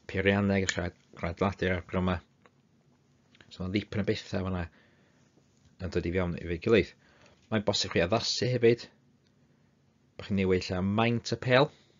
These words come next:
maint yr asteroid neu'r comed, a gweld beth sy'n digwydd wedyn ella. Ymlaen nesa, nesa wan i cwestiwn rhif dau ni. Pam bod y lled yn newid siap?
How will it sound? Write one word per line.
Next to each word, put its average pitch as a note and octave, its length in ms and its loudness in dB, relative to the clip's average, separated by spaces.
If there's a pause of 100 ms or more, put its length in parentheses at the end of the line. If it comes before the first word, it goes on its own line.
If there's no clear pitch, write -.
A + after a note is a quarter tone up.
(680)
maint F#2+ 320 -2
yr G2+ 140 -2
asteroid G#2+ 400 0
neu'r - 180 -10
comed, A2+ 400 -2 (260)
a G2+ 160 -8
gweld G2+ 200 2
beth - 100 -8
sy'n G2+ 100 -6
digwydd G#2 180 0
wedyn A2+ 260 -2
ella. D#2 160 0 (2250)
Ymlaen E3+ 320 2
nesa, - 320 -2 (360)
nesa A2+ 280 0
wan F#2+ 240 2
i G2+ 100 2 (500)
cwestiwn - 340 -2
rhif F#2 260 0
dau F2+ 200 -2
ni. D2+ 140 -4 (300)
Pam D3+ 160 -2
bod - 120 -4
y C#3+ 60 -6
lled - 380 -2
yn G#2+ 120 0
newid G#2 380 0
siap? D#2+ 460 -4